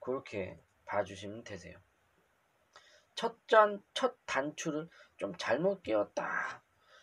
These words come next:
뭐 제가 그렇게 말씀드릴게요. 아직 대화가 필요하시고요. 짧게 만나고 헤어지신 인연이라든가 아니면 뭐 호감에만 그쳤던 썸, 그리고, 어,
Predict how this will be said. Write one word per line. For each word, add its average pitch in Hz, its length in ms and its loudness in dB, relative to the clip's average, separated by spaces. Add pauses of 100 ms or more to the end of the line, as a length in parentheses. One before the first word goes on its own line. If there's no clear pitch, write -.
(180)
뭐 131 140 -2
제가 156 220 6
그렇게 151 300 -2
말씀드릴게요. 113 720 0
아직 110 420 -2
대화가 127 420 10
필요하시고요. 151 640 0 (2000)
짧게 226 560 8
만나고 139 720 4 (200)
헤어지신 165 600 4
인연이라든가 131 1400 2 (800)
아니면 127 720 -2
뭐 151 360 -6
호감에만 185 720 8
그쳤던 143 640 2
썸, - 420 6 (680)
그리고, 151 720 -2
어, - 300 -12